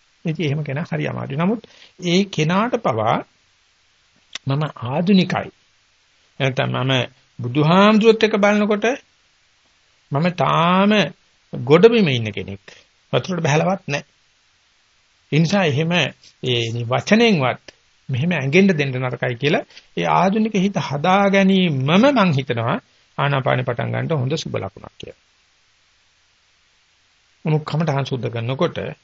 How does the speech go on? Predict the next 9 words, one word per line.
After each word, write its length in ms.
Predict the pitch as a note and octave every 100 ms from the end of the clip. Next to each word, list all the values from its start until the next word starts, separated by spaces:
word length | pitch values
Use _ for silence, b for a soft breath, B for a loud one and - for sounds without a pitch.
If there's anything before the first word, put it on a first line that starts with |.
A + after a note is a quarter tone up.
| _
ධර්ම 280 | D3 C#3 C#3+
සාකච්ඡා 480 | - - C3 -
වලට 180 | B2 A#2
ගියාට 240 | A2+ A2+ A2+
පස්සේ 400 | C3+ - A#2+ A#2+ _ b _
හොඳටම 640 | C3 C3+ D#3 F3 G3 G3+ F#3+
පේන 240 | D#3+ D3 C#3
දෙයක් 240 | B2 A#2+
තමයි 340 | - G#2 B2+